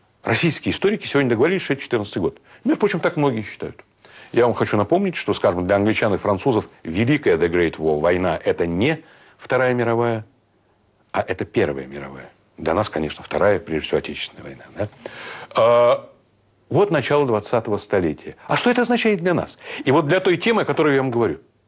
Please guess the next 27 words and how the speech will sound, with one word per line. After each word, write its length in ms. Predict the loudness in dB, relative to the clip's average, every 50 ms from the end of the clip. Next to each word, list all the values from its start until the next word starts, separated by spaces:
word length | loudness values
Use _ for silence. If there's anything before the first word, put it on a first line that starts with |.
| _ -4
Че 140 | -2 -2 2
это 100 | 2 0
я 60 | 0
все 120 | 0 -2
там 160 | -2 0 0
в 60 | 0 0
историю 240 | 0 0 -2 0
залез? 240 | 0 0 0 0 -2
Мы 80 | -6 -8
хотим 240 | -8 -6 -4 -4 -4
узнать, 240 | -2 -2 -2 -4
что 80 | -4 -4
будет 140 | -4 -4 -2
в 40 | -2
будущем. 320 | -2 -2 -4 -8 -12 -18 -20 -20 -20 -20 -18 -18 -16 -4
А 80 | -2 -2
это 140 | 0 0 0
означает 340 | -2 -2 -2 -2 -4 -6 -6
следующее. 500 | -10 -14 -14 -14 -14 -18 -20 -20 -20 -20 -20 _ -20 -20 -20 -18 -12 -6
Через 200 | -2 0 2 4
несколько 340 | 4 2 2 0 0 0 2
лет, 220 | 2 0 -2 -2 -10 _ _ _ _ _
в 80 | -8
семнадцатом 500 | -2 0 2 2 2 0 0 -4 -4 -2
году, 320 | 0 0 -2 -2 -6 -10 -10 -14 _ -20 -20 -20 -12 -6
в 100 | -2 0
России 520 | 0 0 0 -4 -6 -4 -2 -2 -4 -4